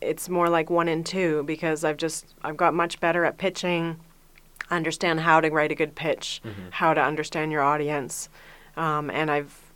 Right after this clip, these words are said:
Speaker 1: you know, over time developed more of a reputation and got to know,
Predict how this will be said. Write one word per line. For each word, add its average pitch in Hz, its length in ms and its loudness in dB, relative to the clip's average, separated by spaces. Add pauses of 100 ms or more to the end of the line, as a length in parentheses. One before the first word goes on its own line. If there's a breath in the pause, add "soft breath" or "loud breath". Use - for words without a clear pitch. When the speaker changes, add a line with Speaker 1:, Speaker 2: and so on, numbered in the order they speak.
(100)
Speaker 1:
you 170 80 -8
know, 151 260 -4 (440)
over 160 180 0
time 151 340 -2
developed 147 360 2
more 151 160 -2
of 151 100 -6
a 151 40 -4
reputation 156 680 -6
and 151 160 -8
got 147 200 -2
to 170 80 -6
know, 147 380 -4